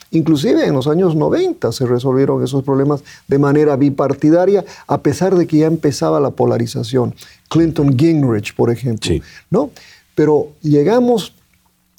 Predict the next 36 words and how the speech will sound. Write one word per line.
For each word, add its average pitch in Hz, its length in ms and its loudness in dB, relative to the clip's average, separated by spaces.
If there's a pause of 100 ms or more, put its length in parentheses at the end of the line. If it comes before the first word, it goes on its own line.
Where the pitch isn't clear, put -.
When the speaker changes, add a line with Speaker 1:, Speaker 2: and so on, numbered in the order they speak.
Speaker 1:
a 202 60 0
un 185 120 4
momento 180 500 2
que, 131 220 0 (220)
curiosamente, 156 920 0
y 127 60 2
esto 147 180 0
es 147 60 -4
quizás 156 320 -2
lo 151 100 0
más 139 200 -4
paradójico, 120 840 -6 (480)
que 147 160 2
llegamos 185 480 4
el 175 140 2
dos 160 160 2
mil 180 180 4
siete, 170 400 0
dos 135 220 2
mil 170 180 4
ocho 151 360 0
a 135 60 2
elegir 139 440 0
un 165 120 2
presidente 147 540 0
afroamericano 139 960 -2 (480)
con 165 160 0
la 170 60 2
expectativa 175 720 0
que 185 80 0
este 180 200 0
país 165 320 0
se 160 80 -2
había 151 140 2
vuelto 151 380 -2
completamente, 147 840 -2